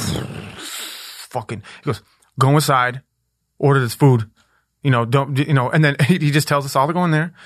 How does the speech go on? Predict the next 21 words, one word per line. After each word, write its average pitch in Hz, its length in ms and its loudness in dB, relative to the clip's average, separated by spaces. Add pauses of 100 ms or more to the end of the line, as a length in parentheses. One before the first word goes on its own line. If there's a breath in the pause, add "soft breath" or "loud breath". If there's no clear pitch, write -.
(260 loud breath)
order 127 180 0
food. 185 260 -2
So - 80 -4
I'm 104 60 -2
like, 101 120 -4
"All 123 80 -8
right, 120 160 -8
whatever." 117 240 -8
And 127 80 -6
I'm 117 80 -4
in 123 80 -2
there 127 200 0
ordering 131 280 0
food. 131 260 -6
And 120 80 -4
he's 117 100 -4
got 123 160 -2
this, 110 160 -10
like, - 200 -10 (200 loud breath)
starter 123 320 -2
jacket 131 480 -2